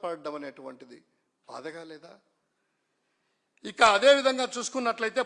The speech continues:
పూర్తిగా కనకదుర్గమ్మ ఆలయంలో కూడా ఇంతకుముందు మనం అనుకున్నట్టు పేపర్లో కానీ ఇప్పుడు కూడా YouTube-లో వస్తాయి.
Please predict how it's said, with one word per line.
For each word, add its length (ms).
పూర్తిగా 380
కనకదుర్గమ్మ 680
ఆలయంలో 360
కూడా 140
ఇంతకుముందు 320
మనం 120
అనుకున్నట్టు 460
పేపర్లో 380
కానీ 140
ఇప్పుడు 220
కూడా 160
YouTube-లో 380
వస్తాయి. 300